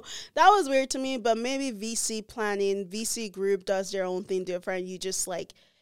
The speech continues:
it's either you accept or you leave the company. And so maybe that's, that's the vibes over there. Uh, but she's worked there for a super long time. But I should keep my comments to myself 'cause I worked at my current <laughs> company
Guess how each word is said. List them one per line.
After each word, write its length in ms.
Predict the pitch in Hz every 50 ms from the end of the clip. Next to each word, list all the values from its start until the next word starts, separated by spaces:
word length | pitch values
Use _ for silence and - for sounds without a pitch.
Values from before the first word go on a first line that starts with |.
| _ _
it's 120 | 202 - 247
either 160 | 226 240 233
you 140 | 233 220 214
accept 400 | 208 - - 247 247 240 - 226
or 40 |
you 120 | 202 202 196
leave 180 | 196 190 180
the 80 | - 196
company. 640 | - - 185 180 180 - - - - - 175 185 - -
And 200 | 196 190 180 180
so 120 | - 190
maybe 220 | 190 196 196 185 202
that's, 300 | 202 196 196 190 - -
that's 220 | 226 220 - -
the 140 | - 202 196
vibes 420 | 165 185 185 185 180 175 175 -
over 180 | 175 165 160 170
there. 280 | 160 131 139 139 - _ _ _ _ _ _ _ _ _ _ _ -
Uh, 280 | - 190 180 170 160 - -
but 100 | - 202
she's 220 | - 233 214 196
worked 260 | 202 226 269 277 - -
there 120 | 330 320
for 200 | - - 220 185
a 60 | 180
super 320 | - - 190 175 - 185 175
long 220 | 170 165 165 180
time. 540 | - - 180 160 156 147 147 147 - - - _ _ _ _ _ _ _ _ _ _ _ _ _ _ _ _ _ _ _ _ _ _ _ _ _ _ _ _ _ _ _ _ _ _ _ _ _ _ _ _ _ _ _ _ _ _ _ _ _ _ _ _ _ _ _ _ _ _ _ _ _ _ _ _ _ _ _ _ _ _ _
But 100 | 214 208
I 120 | 202 208
should 180 | 208 - 262 -
keep 140 | - 254 220
my 160 | 208 196 190
comments 460 | - - - 180 180 175 170 - -
to 60 | -
myself 400 | 170 156 170 - 180 160 156 151
'cause 140 | - 190 190
I 100 | 190 190
worked 280 | 185 196 214 208 _ 214
at 120 | 185 170
my 160 | 175 170 160
current 300 | - - 226 220 - 262
<laughs> 60 | - -
company 760 | - 311 311 330 - - 311 339 - - 320 349 - -